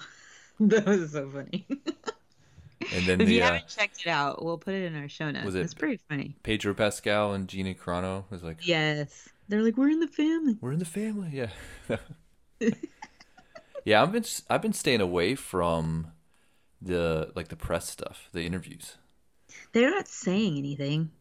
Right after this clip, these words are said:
Speaker 2: I know, but
Speaker 1: They're literally,
Speaker 2: sometimes
Speaker 1: they really haven't said anything.
Speaker 2: I just get worried that, like, an actor's gonna, like, slip up or
Speaker 1: You shouldn't,
Speaker 2: just a
Speaker 1: because
Speaker 2: facial reaction's gonna give something away. It's like, I don't even wanna see their reaction to questions at this point.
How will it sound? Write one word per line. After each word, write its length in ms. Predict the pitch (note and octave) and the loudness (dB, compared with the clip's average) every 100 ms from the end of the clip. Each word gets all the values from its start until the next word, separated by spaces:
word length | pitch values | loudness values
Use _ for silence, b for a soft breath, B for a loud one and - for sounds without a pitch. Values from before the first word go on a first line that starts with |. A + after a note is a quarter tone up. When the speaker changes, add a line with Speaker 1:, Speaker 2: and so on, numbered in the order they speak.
| _ | _
Speaker 2:
I 160 | C#3+ E3 | -4 0
know, 340 | G#2+ G2+ G#2 | 2 2 2
but 320 | G2+ A2 - _ _ | 4 2 0 _ _
Speaker 1:
They're 140 | A3+ | 2
literally, 600 | B3 A#3 D4 D4+ D4 C4 A3+ | 4 6 6 6 4 2 -4
Speaker 2:
sometimes 80 | |
Speaker 1:
they 180 | A3+ A#3+ | -6 -6
really 440 | A#3 C#4 D4 D#4 D4 | -2 0 2 0 0
haven't 440 | G3+ G#3 G#3 G3+ | 0 0 0 -4
said 460 | - F3 E3+ E3+ - - | -6 -4 -2 -2 -6 -6
anything. 640 | D#3 D3+ C#3+ D3+ F2+ B1+ G#2 _ - | -6 -4 -6 -8 -8 -10 -12 _ -4
Speaker 2:
I 80 | C#3 | -2
just 200 | D#3+ - | 0 0
get 140 | A2+ | 0
worried 440 | F2+ F#2 F#2+ F#2 F2+ | 4 4 4 4 2
that, 160 | - | -2
like, 220 | F2 E2 - - | -4 -6 -12 -6
an 100 | F2 | 0
actor's 440 | E2 E2 - E2 | 0 0 -4 -8
gonna, 220 | E2+ F2 E2 | -4 -4 -2
like, 180 | D#2+ | -4
slip 380 | - - E2+ D#2+ | -6 -6 -6 -2
up 360 | D#2+ D#2 - - | -2 -2 -4 -14
or 560 | - E2 E2 D#2+ D#2+ - b b - | -8 -4 0 0 -2 -6 b b -14
Speaker 1:
You 140 | A3+ | -10
shouldn't, 500 | - F#3+ E3+ D#3 - | -2 2 2 0 0
Speaker 2:
just 200 | F3 - | 2 4
a 40 | |
Speaker 1:
because 180 | F3 D3+ | 4 2
Speaker 2:
facial 340 | F2+ F2+ - F2+ | 0 0 0 0
reaction's 580 | F2+ F2 F2 - F2 | 2 2 0 -4 -6
gonna 160 | E2 F2 | -4 -6
give 200 | E2 E2+ | -6 -6
something 340 | - E2 E2+ | -6 -6 -4
away. 360 | E2 D#2+ D#2+ E2 E2+ | -2 0 0 0 -2
It's 140 | E2+ | -4
like, 120 | G2 - | -4 0
I 60 | |
don't 140 | C3 C3+ | 2 0
even 160 | A2+ | 0
wanna 180 | G2 F#2+ | 0 -2
see 580 | - F#2+ F2+ F2 E2+ - - | -2 -4 -2 -2 -4 -8 -10
their 200 | E2+ D#2 | -4 -4
reaction 580 | D2+ D#2 D2+ - - D2+ | -2 -2 -4 -4 -10 -10
to 80 | - | -10
questions 520 | - - - - - | -10 -10 -10 -12 -12
at 100 | D2+ | -10
this 120 | - | -10
point. 360 | - - - | -10 -10 -12